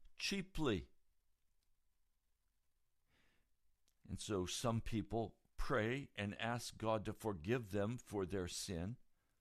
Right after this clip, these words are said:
their sin of perhaps lying or watching pornography or some other unclean thing, stealing,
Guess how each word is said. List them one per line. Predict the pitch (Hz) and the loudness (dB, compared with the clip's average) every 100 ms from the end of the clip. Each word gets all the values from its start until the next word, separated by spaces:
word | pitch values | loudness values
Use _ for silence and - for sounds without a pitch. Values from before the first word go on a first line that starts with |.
| _ _ _ _ _ _ _ _ _ _ _ - | _ _ _ _ _ _ _ _ _ _ _ -6
their | 95 92 | -4 -2
sin | - 123 92 | -2 -2 -4
of | 87 | -6
perhaps | - 90 98 95 - - _ | -8 -4 -2 -2 -4 -16 _
lying | 90 92 85 90 113 117 - _ _ _ _ _ _ _ _ _ _ _ _ _ - - | -2 0 0 0 -2 -4 -12 _ _ _ _ _ _ _ _ _ _ _ _ _ -20 -4
or | 92 95 85 | 0 2 2
watching | 90 95 - 95 87 - | 0 0 -2 -2 -4 -2
pornography | 104 90 87 87 90 101 110 - _ _ _ _ _ _ _ _ _ _ _ _ _ _ _ _ - - | -2 0 -2 -2 -4 -2 -4 -8 _ _ _ _ _ _ _ _ _ _ _ _ _ _ _ _ -20 -4
or | 110 107 | -2 0
some | - 131 113 | 0 0 2
other | 95 107 117 104 98 _ _ _ - | 2 2 2 2 -4 _ _ _ 0
unclean | 117 127 - 127 117 110 | 2 2 -2 -2 0 0
thing, | - 120 85 101 117 - - _ _ _ _ _ _ _ _ _ _ | 0 -2 -2 -4 -6 -14 -20 _ _ _ _ _ _ _ _ _ _
stealing, | - - - 117 110 117 127 | -8 -8 -2 2 2 2 0